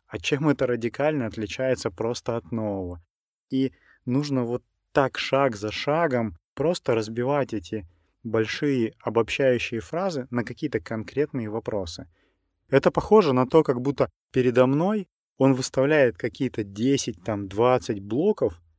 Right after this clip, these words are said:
и нужно каждый брать и отдельно просто проламывать, пробивать шаг за шагом. Это не обязательно, ну, так метафорично и сложно, это можно вполне, э, в дружелюбном формате задавать такие вопросы. Но вопросы связаны с тем, что ты конкретизируешь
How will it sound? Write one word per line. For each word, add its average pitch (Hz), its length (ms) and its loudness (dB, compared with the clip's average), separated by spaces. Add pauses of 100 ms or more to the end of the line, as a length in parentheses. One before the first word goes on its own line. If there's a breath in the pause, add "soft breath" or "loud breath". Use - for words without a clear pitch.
и 123 80 -4
нужно 143 320 0
каждый 147 560 -2
брать 127 420 -2
и 117 40 0
отдельно 107 680 -4 (360 soft breath)
просто 123 400 4
проламывать, 123 760 2
пробивать 107 580 0
шаг 110 260 -2
за 101 140 -6
шагом. 95 400 -6
Это 127 180 -2
не 127 60 2
обязательно, 123 680 -2 (120)
ну, 123 140 0
так 107 220 0
метафорично 117 680 -2
и 107 60 -4
сложно, 175 480 -2
это 101 260 -8
можно 110 300 -4
вполне, 117 520 0 (340 loud breath)
э, 107 220 2
в 107 80 2
дружелюбном 123 640 2
формате 123 480 -2
задавать 104 380 -2
такие 110 300 -6
вопросы. 104 540 -6 (100)
Но 113 200 -4
вопросы 127 560 -2
связаны 113 500 -2
с - 100 -10
тем, 175 240 -8
что - 220 -12
ты 156 200 -6
конкретизируешь 123 1000 -2